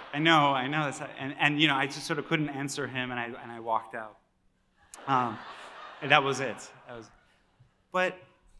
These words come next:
over time, I began to read, um, I, I then started to read, uh, more and more. By then, you know, after this Teach for America stint and my whole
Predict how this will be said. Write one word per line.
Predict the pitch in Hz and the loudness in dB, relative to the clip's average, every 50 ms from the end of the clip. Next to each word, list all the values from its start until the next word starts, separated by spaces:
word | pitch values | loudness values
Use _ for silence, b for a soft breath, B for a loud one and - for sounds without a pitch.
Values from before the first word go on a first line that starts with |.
| - _ _ _ 185 | -20 _ _ _ -2
over | 190 208 202 226 226 | -2 0 0 -2 -4
time, | 226 - - 214 208 202 196 165 139 143 143 | -4 -6 -6 -6 -2 0 0 2 0 0 -2
I | - 139 139 | -6 -10 -14
began | 131 143 135 139 139 139 143 143 | -12 -14 -14 -12 -12 -12 -12 -12
to | - 139 135 | -14 -14 -14
read, | 127 131 131 127 123 117 120 - _ _ | -12 -10 -8 -8 -10 -10 -14 -18 _ _
um, | 135 123 117 113 110 107 110 110 110 107 _ _ _ _ - | -10 -8 -6 -6 -8 -8 -12 -16 -20 -20 _ _ _ _ -14
I, | 147 - - | -6 0 0
I | 139 | 0
then | 131 117 135 139 147 147 135 | 0 2 2 2 2 2 0
started | 131 - - 131 123 120 117 - | -2 -2 -4 -4 -4 -4 -8 -10
to | 117 | -14
read, | 110 104 113 120 117 113 113 107 107 110 - _ 120 | -16 -12 -10 -8 -8 -6 -8 -8 -10 -14 -18 _ -16
uh, | 107 107 | -14 -14
more | 107 113 123 120 117 113 | -12 -10 -8 -6 -6 -4
and | 117 | -4
more. | 135 156 156 143 135 127 117 | -4 -2 -2 0 0 0 -2
By | 117 107 104 | -2 -4 -4
then, | 98 117 113 113 113 110 113 120 | -4 -6 -6 -6 -8 -10 -12 -12
you | 123 110 | -14 -14
know, | 107 104 110 | -12 -10 -8
after | 113 110 - - 117 110 107 104 _ | -8 -8 -10 -10 -12 -12 -12 -14 _
this | 110 110 - | -20 -18 -18
Teach | - 120 117 120 | -16 -16 -18 -16
for | - - 120 | -14 -12 -10
America | 117 120 120 117 117 - 123 | -8 -8 -10 -10 -14 -14 -14
stint | 113 - - - 120 113 113 113 117 | -14 -14 -14 -12 -12 -12 -12 -12 -14
and | 113 110 | -16 -16
my | 117 110 | -16 -12
whole | 107 123 120 120 120 | -10 -10 -10 -10 -12